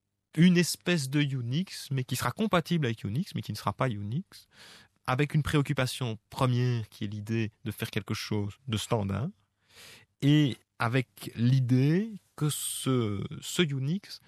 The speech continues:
soit un Unix qui ne soit pas la propriété d'une entreprise, d'une université ou d'une entité particulière. Et donc,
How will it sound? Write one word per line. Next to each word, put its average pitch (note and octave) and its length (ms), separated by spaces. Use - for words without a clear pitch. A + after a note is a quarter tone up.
soit C#3+ 220
un C3+ 80
Unix B2 600
qui B2 140
ne A#2+ 180
soit A2+ 300
pas D#3 200
la C3 100
propriété G#2+ 880
d'une A#2+ 280
entreprise, A2+ 920
d'une A#2+ 260
université A2+ 840
ou A#2 140
d'une A2 220
entité B2+ 500
particulière. G#2+ 880
Et A#2 100
donc, C3+ 240